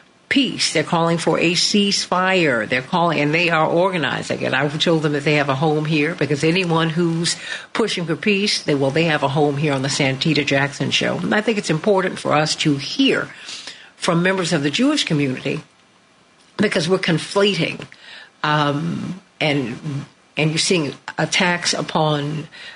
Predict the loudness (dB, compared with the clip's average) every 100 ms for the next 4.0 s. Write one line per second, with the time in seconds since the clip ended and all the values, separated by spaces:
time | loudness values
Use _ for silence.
0 | -2 2 2 2 0 2 2 2 2 2
1 | -2 -2 -2 0 0 0 0 -2 -2 -4
2 | 0 2 2 0 -4 -10 -16 -16 -14 -4
3 | 0 0 0 0 0 -2 -2 -4 -6